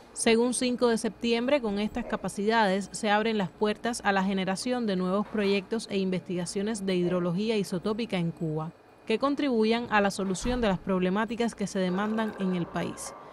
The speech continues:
Además, llega la posibilidad de prestar nuevos servicios científico-técnicos con alto valor agregado,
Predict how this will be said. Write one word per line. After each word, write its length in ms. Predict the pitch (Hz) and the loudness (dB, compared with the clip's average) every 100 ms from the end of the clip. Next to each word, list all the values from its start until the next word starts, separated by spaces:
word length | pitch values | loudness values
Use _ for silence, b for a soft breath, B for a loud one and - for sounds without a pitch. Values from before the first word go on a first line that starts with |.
| B B - | B B 0
Además, 480 | 202 202 202 254 | 4 4 2 -2
llega 320 | 208 196 208 214 | 2 4 6 6
la 120 | 208 | 4
posibilidad 640 | 214 220 226 226 240 254 | 2 0 0 2 2 2
de 140 | 214 | 2
prestar 460 | 190 202 185 247 240 | 0 0 -2 -2 0
nuevos 380 | 208 202 214 233 | 2 2 0 0
servicios 540 | 214 185 208 - 240 - | 0 2 0 0 -2 -2
científico-técnicos 1160 | - 202 190 208 240 240 226 220 208 202 240 | -2 0 0 -2 0 0 2 2 2 0 0
con 220 | - 185 | 0 0
alto 300 | 190 185 220 | 0 0 0
valor 320 | 202 180 190 196 | 2 2 2 2
agregado, 640 | 202 180 170 208 196 170 | 0 0 2 4 4 2